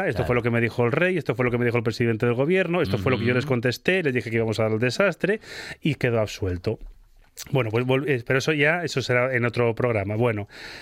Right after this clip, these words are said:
Speaker 1: eh, su-, siguiendo, subiendo en el poder, ya un señor con sus buenos setenta años, mm, decide que, mm, le falta un cargo, dos cargos
Speaker 2: Ujú.
Speaker 1: buenos, dos
Speaker 2: Ajá.
Speaker 1: cargos jugosos.
Speaker 2: Sí.
Speaker 1: Uno, presidente de la rae,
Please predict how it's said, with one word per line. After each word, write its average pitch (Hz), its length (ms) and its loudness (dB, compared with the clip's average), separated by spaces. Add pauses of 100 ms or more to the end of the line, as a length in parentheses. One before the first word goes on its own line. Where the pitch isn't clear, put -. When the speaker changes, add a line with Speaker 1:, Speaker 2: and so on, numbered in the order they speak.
(240)
Speaker 1:
eh, 123 360 2
su-, 160 240 0
siguiendo, 185 680 0
subiendo 170 280 2
en 165 60 4
el 156 80 2
poder, 185 400 0
ya 113 240 2
un 117 80 -2
señor 117 280 0
con 110 100 -2
sus 107 100 -4
buenos 117 200 0
setenta 127 460 2
años, 160 440 -2
mm, 117 220 0
decide 147 460 0
que, 185 300 0 (360)
mm, 113 260 0
le 117 80 2
falta 117 280 0
un 127 140 0
cargo, 117 580 0
dos 147 180 2
cargos 123 260 0
Speaker 2:
Ujú. 131 80 0
Speaker 1:
buenos, 123 320 -4
dos 117 140 0
Speaker 2:
Ajá. 120 100 0
Speaker 1:
cargos 127 180 0
jugosos. 104 480 -2
Speaker 2:
Sí. - 140 0
Speaker 1:
Uno, 220 320 0 (120)
presidente 117 540 0
de 110 80 0
la 110 120 2
rae, 143 320 -2